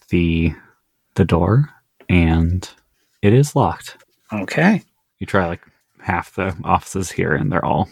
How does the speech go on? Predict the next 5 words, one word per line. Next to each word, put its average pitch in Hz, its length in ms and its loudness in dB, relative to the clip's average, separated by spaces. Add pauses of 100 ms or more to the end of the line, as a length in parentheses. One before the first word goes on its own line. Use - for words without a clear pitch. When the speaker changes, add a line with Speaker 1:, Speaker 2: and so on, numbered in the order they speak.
Speaker 1:
similar. 80 500 -2 (460)
Speaker 2:
All 120 180 2
locked. 113 440 -2 (300)
And, 120 460 -2
uh... 117 460 2